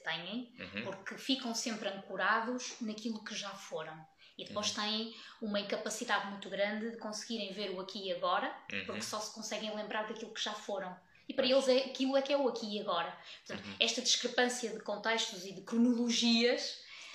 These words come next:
Speaker 1: hum,
Speaker 2: O que
Speaker 1: é
Speaker 2: depois é
Speaker 1: brutal
Speaker 2: dificuldades
Speaker 1: em
Speaker 2: de
Speaker 1: termos
Speaker 2: adaptação,
Speaker 1: emocional.
Speaker 2: não é? É essa adaptação
Speaker 1: Sim.
Speaker 2: ao, ao próprio, à pró-, ao próprio envelhecimento, não é? Porque saber envelhecer também é uma arte importante.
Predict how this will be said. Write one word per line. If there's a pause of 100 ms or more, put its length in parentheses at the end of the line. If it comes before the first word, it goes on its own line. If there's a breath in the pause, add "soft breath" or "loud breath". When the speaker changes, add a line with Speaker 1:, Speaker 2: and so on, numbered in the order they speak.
Speaker 1:
hum,
Speaker 2:
O
que
Speaker 1:
é
Speaker 2:
depois
é
Speaker 1:
brutal
Speaker 2:
dificuldades
Speaker 1:
em
Speaker 2:
de
Speaker 1:
termos
Speaker 2:
adaptação,
Speaker 1:
emocional.
Speaker 2:
não
é?
É
essa
adaptação
Speaker 1:
Sim.
Speaker 2:
ao,
ao
próprio,
à
pró-,
ao
próprio
envelhecimento,
não
é?
Porque
saber
envelhecer
também
é
uma
arte
importante.